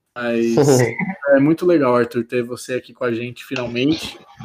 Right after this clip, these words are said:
Speaker 1: e que venham mais, e aí você vê se você consegue convencer aqueles dois babaca,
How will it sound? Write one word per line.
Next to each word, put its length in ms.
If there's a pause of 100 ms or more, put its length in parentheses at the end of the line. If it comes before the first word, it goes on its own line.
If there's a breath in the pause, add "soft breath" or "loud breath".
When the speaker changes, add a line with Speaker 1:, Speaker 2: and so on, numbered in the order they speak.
(260)
Speaker 1:
e 300
que 140
venham 240
mais, 520
e 120
aí 140
você 320
vê 180
se 140
você 840
consegue 460
convencer 520
aqueles 300
dois 280
babaca, 680